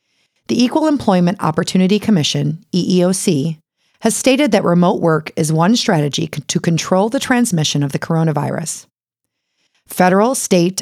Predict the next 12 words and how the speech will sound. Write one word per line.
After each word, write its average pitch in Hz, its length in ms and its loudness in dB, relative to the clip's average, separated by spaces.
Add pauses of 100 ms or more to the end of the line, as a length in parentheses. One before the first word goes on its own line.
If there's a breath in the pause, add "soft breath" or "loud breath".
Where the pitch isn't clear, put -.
and 165 160 0
local 160 260 0
labor 156 300 0
agencies 202 580 0
are 180 140 -2
following 226 500 0
the 196 80 2
Centers 220 500 -2
for - 140 -2
Disease 165 400 0
Control 190 520 -2
recommendations 160 920 -2